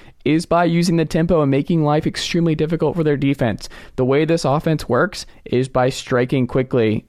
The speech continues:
on big plays and doing tempo. That's the fastest team in the country. That is how we win football games in a very tough conference with an undersized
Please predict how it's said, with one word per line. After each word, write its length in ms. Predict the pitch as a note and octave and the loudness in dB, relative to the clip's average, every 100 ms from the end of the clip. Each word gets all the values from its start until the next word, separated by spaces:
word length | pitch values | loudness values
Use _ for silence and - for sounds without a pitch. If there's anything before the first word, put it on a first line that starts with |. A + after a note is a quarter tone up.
| - | -4
on 220 | B2 A#2 | -2 0
big 240 | A#2+ A#2 | 0 0
plays 460 | - B2 A2 E2 - - - | 0 2 2 -2 -8 -18 -8
and 260 | D#2 A#2 G#2+ | -2 0 0
doing 280 | A#2+ C3+ | 0 0
tempo. 540 | B2+ C3 B2+ G2+ E2+ - - | 0 -2 0 0 0 -4 -4
That's 220 | A#2 B2 | -2 0
the 80 | C3 | -2
fastest 380 | B2+ A#2+ C3 C3+ | 0 -2 -2 -4
team 120 | C3+ | 0
in 60 | B2 | 0
the 60 | |
country. 520 | A2+ C#3 C3 B2+ G#2 - - - | 0 -2 0 -2 -2 -6 -8 -2
That 180 | C3 | 2
is 160 | D3 C#3+ | 2 0
how 160 | D3+ C#3+ | 0 2
we 140 | C#3+ | 2
win 160 | C#3 C#3 | 2 0
football 340 | D#3+ D3 C#3+ | -2 0 0
games 300 | C#3+ C#3+ C3 | 2 0 0
in 80 | D3 | 0
a 80 | B2+ | 2
very 240 | C3 C3+ | 2 0
tough 220 | C3 C3+ D3+ | 0 -2 0
conference 560 | C#3 B2 A#2 G2 - - - - | -2 0 -2 -2 -8 -12 -16 -4
with 180 | B2+ C3 | -2 0
an 120 | C3+ - | -2 0
undersized 1300 | C3+ D3 D3 C#3 - - - - B2+ B2+ B2+ B2+ | 0 2 2 2 -2 -14 -6 0 2 4 2 0